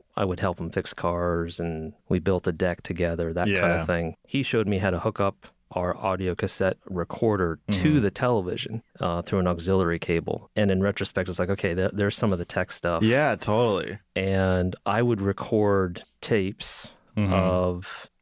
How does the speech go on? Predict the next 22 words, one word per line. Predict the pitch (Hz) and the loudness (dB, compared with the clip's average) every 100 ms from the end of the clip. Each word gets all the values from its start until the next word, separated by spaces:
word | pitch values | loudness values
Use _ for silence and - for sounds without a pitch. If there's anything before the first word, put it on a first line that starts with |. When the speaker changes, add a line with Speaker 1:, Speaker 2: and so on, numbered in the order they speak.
| - | -8
Speaker 1:
films. | - 151 101 87 | -2 2 2 0
And | 107 120 | 0 0
it | |
was, | 117 - - | 0 -2 -2
you | - | 0
know, | 98 | 2
whatever | 95 95 92 92 | 2 0 2 0
pop | 92 - 87 | 0 -4 -4
culture | - 95 - | -4 -4 -2
stuff | - 92 - | -2 -2 0
I | 87 | -2
was | 85 | 2
watching, | 98 87 82 | 2 4 2
Speaker 2:
Right. | 87 | 0
Speaker 1:
Star | - 98 95 | 0 0 0
Wars | 92 85 87 | 0 -2 -4
or | 85 | -4
Ghostbusters | 92 90 - 82 80 - 85 85 82 | -2 -2 -2 -4 -4 -4 -4 -4 -4
or | 92 | -2
Speaker 2:
Yeah. | 87 | 0
Speaker 1:
whatever. | 90 87 90 123 | 2 2 0 -4
Speaker 2:
<laughs> | - - - | -8 -14 -20